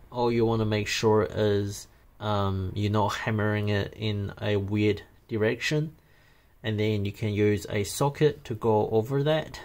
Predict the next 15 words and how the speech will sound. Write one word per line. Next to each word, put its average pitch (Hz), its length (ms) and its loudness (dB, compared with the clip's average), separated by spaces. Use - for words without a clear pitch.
and 117 160 -8
then 104 80 -4
hammer 110 300 0
the 107 100 2
socket 143 440 -4
once 104 320 -2
it's 101 200 -2
deep - 260 -12
enough. 139 480 -4
So 101 400 0
I'm 101 200 -2
just 98 180 -2
gonna 98 200 0
do 101 180 2
that. - 400 0